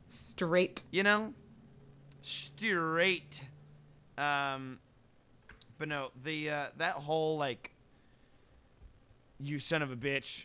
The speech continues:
Speaker 2: scene was,
Speaker 1: <laughs>
Speaker 2: um, was a lot. Um, God. Also, the epilogues in this se-, in this season
Speaker 1: Oh, they're so annoying.
Speaker 2: are, like, they're really annoying. They're, like, not great.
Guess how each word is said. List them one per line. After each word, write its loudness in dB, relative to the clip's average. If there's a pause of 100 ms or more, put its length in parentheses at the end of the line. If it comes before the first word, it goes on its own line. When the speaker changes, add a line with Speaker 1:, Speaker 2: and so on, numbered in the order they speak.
Speaker 2:
scene 6
was, 10
Speaker 1:
<laughs> -6
Speaker 2:
um, -2 (1120)
was -6
a -8
lot. -2 (1900)
Um, 2 (960)
God. -20 (1900)
Also, 0
the -2
epilogues 2
in -2
this -4
se-, -8
in -2
this -4
season -6 (240)
Speaker 1:
Oh, 8
they're 10
so 6
annoying. 8
Speaker 2:
are, 0
like, -2 (480)
they're -6
really 0
annoying. -6 (320)
They're, -2
like, -2
not 0
great. -8